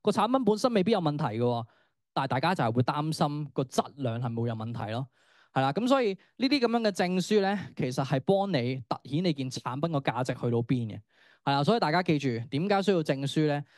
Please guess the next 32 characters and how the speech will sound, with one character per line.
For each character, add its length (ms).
然 220
後 80
你 60
join 260
呢 80
個 100
Verify 640
Supplier 540
嘅 80
plan 320
啦， 280
佢 200
本 180
身 160
就 80
唔 60
係 160
話 80
幫 160
你 80
做 180
C 180
E 380
啊， 160
幫 140
你 80
做 160
其 120
他 160
嘢， 220
佢 180
係 80